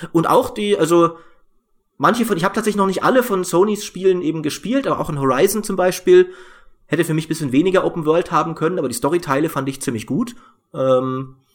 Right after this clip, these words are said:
also es gibt's schon noch, aber irgendwie trotzdem, äh, äh,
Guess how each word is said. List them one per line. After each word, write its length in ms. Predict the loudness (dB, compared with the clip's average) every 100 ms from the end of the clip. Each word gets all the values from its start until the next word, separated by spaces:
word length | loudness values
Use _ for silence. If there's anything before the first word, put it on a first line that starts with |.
| _ _ _ _ _ 0
also 140 | 2
es 100 | 2
gibt's 240 | 0 0 0
schon 180 | 2
noch, 240 | 2 0 -4
aber 400 | 2 2 2 -2
irgendwie 520 | -2 -2 0 2 2 0 -20 _ _ _ _ -10 -8 -8 -8 -8 -6 -8 -8 -6
trotzdem, 580 | 0 0 2 2 2 0
äh, 260 | 0 2 0
äh, 680 | -2 -2 -2 -4 -6 -10